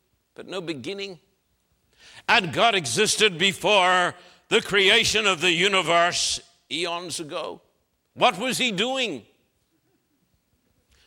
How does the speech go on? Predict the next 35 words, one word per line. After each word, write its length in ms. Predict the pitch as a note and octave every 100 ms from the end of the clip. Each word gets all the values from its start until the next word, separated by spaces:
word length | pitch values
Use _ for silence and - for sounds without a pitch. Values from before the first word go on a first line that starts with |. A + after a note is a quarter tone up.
| -
What 200 | A3 B3
was 180 | A3+ G3
he 120 | A#3
doing 340 | G3 B3 A#3+
before 380 | A3+ A3 A3+ A#3+
the 140 | A3 A3+
angels? 480 | C4 C4 A3 G3 - - -
I 220 | A#3+ D4
do 140 | C#4+
not 200 | C4+ C4
understand 680 | A#3 A3+ G#3+ - A3 F3+ E3+
many 260 | F#3 D#3+
things, 520 | C3+ D3 A2 G#2 - - _ _
but 180 | D#3+ D#3+
it 220 | - G#3 -
is 240 | G3 G3 D3
a 200 | F#3+ F#3
very, 420 | D3 F#3+ F#3+ F#3
he 260 | D3 F#3 F3+
is 360 | - F#3 F3 -
or 160 | E3+
she 280 | D#3+ - F3
is 420 | - F#3 E3 - _ _ _ _ _ _ _ -
a 60 | C3+
very 340 | G3 A3 G#3
foolish 480 | - G#3 G#3+ G3+ -
person 400 | G3+ G3+ - F3+
who 100 | F#3
will 160 | F#3
not 300 | F3+ G3 F#3
believe 420 | - F#3 F#3 F#3+ E3
until 380 | F3 D#3+ F#3+
he 160 | E3+ F3+
fully 340 | - F3+ F3
understands. 880 | E3+ E3+ D#3+ - D#3+ C3 F#2+ F#2 -